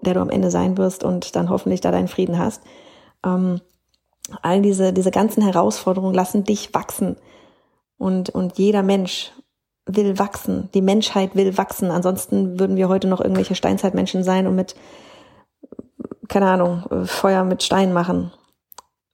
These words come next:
Der Mensch hat sich entwickelt, weil er wachsen will, weil er mehr will, weil er weiter will.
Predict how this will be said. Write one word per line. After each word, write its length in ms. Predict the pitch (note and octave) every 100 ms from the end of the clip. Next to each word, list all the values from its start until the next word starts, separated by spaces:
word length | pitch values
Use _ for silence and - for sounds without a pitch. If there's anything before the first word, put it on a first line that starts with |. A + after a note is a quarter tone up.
| -
Der 80 | F#3
Mensch 200 | F#3 G3
hat 120 | G3+
sich 120 | F3+
entwickelt, 400 | F#3 F#3 G3+ F#3+
weil 100 | F3+
er 120 | F3 F3
wachsen 380 | F3+ - F#3
will, 140 | F3 F3
weil 100 | F3
er 80 | F3
mehr 300 | F3 F#3 F#3
will, 100 | F3
weil 120 | F3
er 120 | F3
weiter 440 | F3+ F#3+ - F3+
will. 220 | F#3 F3